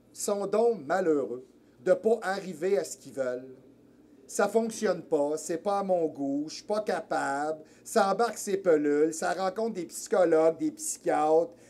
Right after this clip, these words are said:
ça vampirise la planète autour d'eux autres pour essayer d'aller chercher de l'approbation ou du support. Ou <laughs> ah ! OK, non,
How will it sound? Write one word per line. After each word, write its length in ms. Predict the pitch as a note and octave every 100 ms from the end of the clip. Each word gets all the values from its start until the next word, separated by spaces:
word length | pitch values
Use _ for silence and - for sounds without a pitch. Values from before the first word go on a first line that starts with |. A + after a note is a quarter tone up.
| -
ça 280 | - G#3 G3
vampirise 960 | - A#3 C#4 - A3+ G#3+ G#3+ B3 A#3 F#3+
la 120 | F3
planète 560 | G3+ G3 F#3+ G#3 A#3
autour 380 | F#3 E3+ G3 G3
d'eux 260 | F3+ E3 E3
autres 220 | G3 G3+
pour 160 | D#3+ E3+
essayer 340 | E3 F3+ G#3
d'aller 280 | F3+ E3 E3+
chercher 760 | F3 D#3 - F3 G3+ G3+ G3 - _ _ _ _ _ _ - - - - - - - -
de 140 | A2+
l'approbation 1500 | F3 G#3 A3+ A3 G#3 C4 G#3 G3 C4+ - - F3 F3 F#3+ G3+ D#3+
ou 80 | D3
du 100 | -
support. 1000 | - - A3 A3 F3+ F#3+ G3 G#3+ G#3+ F3+
Ou 200 | C#3 - - - - -
<laughs> 840 | - - - - - - - - -
ah ! 300 | F3+ F3+ - - - - - -
OK, 160 | - F#3 F3 D3 A2
non, 320 | C#3+ D3 -